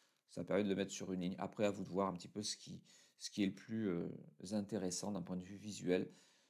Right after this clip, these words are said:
Il faut peut-être pas trop changer quand même, euh, les, euh, les affichages. Donc du coup, nos dernières actualités, il faudrait peut-être le mettre également en H six pour que ce soit un peu plus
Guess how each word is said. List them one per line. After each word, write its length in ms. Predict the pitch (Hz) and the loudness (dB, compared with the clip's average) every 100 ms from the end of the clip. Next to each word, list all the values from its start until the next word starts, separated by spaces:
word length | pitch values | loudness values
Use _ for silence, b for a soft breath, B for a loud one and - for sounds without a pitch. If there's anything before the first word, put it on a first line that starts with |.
| B - | B -20
Il 140 | - | -20
faut 140 | - 87 | -16 -8
peut-être 260 | - 87 | -4 -2
pas 120 | 95 104 | 0 -2
trop 300 | - 110 117 | -2 0 2
changer 480 | - 104 101 104 | 2 0 0 0
quand 160 | 104 98 | 0 0
même, 320 | 98 101 104 - | 2 0 -2 -6
euh, 160 | 90 87 | -2 0
les, 360 | 92 98 95 | 2 2 2
euh, 140 | 50 - | 0 0
les 220 | 92 92 | 0 0
affichages. 600 | 98 95 - 95 107 113 - | -2 -2 -2 -2 -2 -6 -12
Donc 220 | - 98 | -8 -6
du 120 | 90 | -6
coup, 160 | - - | -6 -2
nos 140 | 107 | 2
dernières 320 | 98 98 98 95 | 4 4 4 -2
actualités, 640 | 90 - 90 87 98 117 | -6 -8 -8 -4 -4 -4
il 380 | - _ _ - | -8 _ _ -10
faudrait 160 | 98 | -4
peut-être 180 | - 117 | -2 0
le 80 | 104 | 0
mettre 240 | 110 110 - | -2 -2 -2
également 560 | 143 123 113 101 104 110 | 2 4 4 2 -2 -2
en 80 | 92 | -2
H 240 | 87 - | -2 -4
six 320 | 117 - - _ _ _ | -6 -8 -10 _ _ _
pour 100 | - | -20
que 60 | - | -18
ce 60 | |
soit 260 | 101 113 - | -6 -6 -4
un 80 | 104 | -6
peu 140 | 101 | -6
plus 360 | 104 - 135 | -8 -2 -2